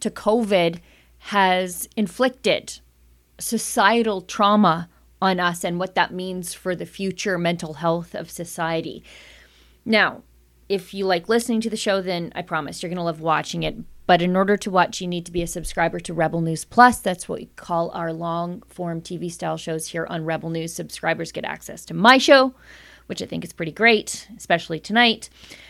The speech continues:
But you also get access to Ezra's Nightly, Ezra Levant Show, David Menzies' Fun Friday Night Show, Rebel Roundup, and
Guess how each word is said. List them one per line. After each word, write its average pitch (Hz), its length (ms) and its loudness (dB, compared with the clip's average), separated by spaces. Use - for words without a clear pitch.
But 208 140 2
you 208 180 4
also 190 300 2
get 185 200 -2
access 175 460 -2
to - 220 -6
Ezra's 170 340 -4
Nightly, 196 400 -4
Ezra 165 260 -6
Levant 175 420 -2
Show, 214 340 0
David 180 260 -6
Menzies' 170 360 -6
Fun 170 180 -4
Friday 165 300 -4
Night 160 180 -8
Show, 170 160 -4
Rebel 156 300 -6
Roundup, 175 380 -2
and 170 220 -8